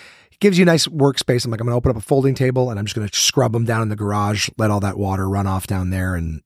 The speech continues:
easy peasy." So that's what I did. I, I put the appropriate amount. I watched YouTube videos too to see if anyone else said, you know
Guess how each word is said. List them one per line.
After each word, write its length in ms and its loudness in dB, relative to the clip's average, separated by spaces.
easy 220 -6
peasy." 340 -8
So 320 0
that's 180 -2
what 80 6
I 20 2
did. 300 0
I, 200 -2
I 120 -4
put 220 -2
the 100 -2
appropriate 340 0
amount. 140 -2
I 40 2
watched 280 2
YouTube 260 0
videos 300 0
too 120 0
to 60 0
see 140 -2
if 80 -2
anyone 180 -4
else 160 -6
said, 340 -4
you 60 -6
know 240 -6